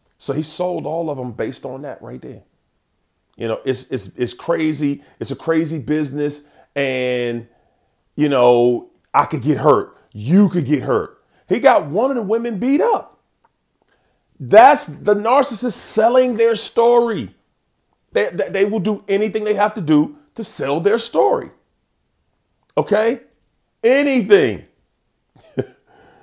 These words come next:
Including get you be-, getting you beat up. So after, you know, all of these things, the women get together. They start noticing and,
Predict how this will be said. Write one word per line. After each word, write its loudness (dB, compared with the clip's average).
Including 2
get -4
you 2
be-, 0
getting -4
you 0
beat 2
up. -8
So 0
after, 4
you -2
know, 4
all 4
of -4
these -6
things, -4
the -4
women -6
get -4
together. -4
They 0
start 4
noticing 2
and, -4